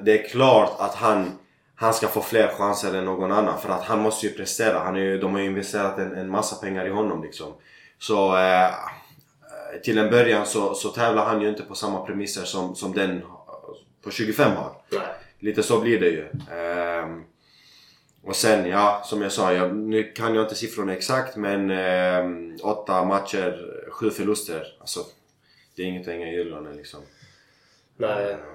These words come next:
Speaker 1: och, och de som har blivit inhämtade, eh, är inte bra. Vad gör du då?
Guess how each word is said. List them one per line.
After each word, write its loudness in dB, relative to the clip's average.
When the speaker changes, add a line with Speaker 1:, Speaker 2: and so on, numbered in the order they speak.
Speaker 1:
och, 0
och 0
de -2
som -4
har -4
blivit -8
inhämtade, -6
eh, -12
är -10
inte -8
bra. -8
Vad -2
gör 4
du -4
då? -2